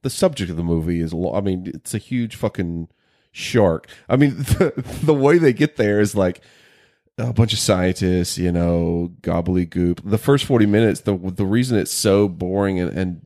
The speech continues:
bad is that they're, it's all people, like, looking at screens and looking out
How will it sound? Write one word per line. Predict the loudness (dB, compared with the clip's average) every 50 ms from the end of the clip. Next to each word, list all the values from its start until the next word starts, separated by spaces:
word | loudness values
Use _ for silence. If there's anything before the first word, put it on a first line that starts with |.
| _ _
bad | -2 0 2 2 2 2 2 0 -2 -2
is | 0 0 2 2 2 2 2 0 0 -4 -8 -12 _ _ _ _ -20 -20 -20 -20 _ _ _
that | -4 -4 -2 2
they're, | 4 4 6 6 4
it's | 2 0 -2 -2 2
all | 4 6 4 4
people, | 4 2 -2 -2 -2 -2 -2
like, | -2 -2 -2
looking | -2 -4 -4 -2 0 -2 0
at | -2 -2
screens | -6 -8 -4 -2 0 0 2 2 0 0 -2 -2 -4 -4
and | -4 -4
looking | -4 -4 -4 -4 -2 -2
out | 0 -2 -2 -4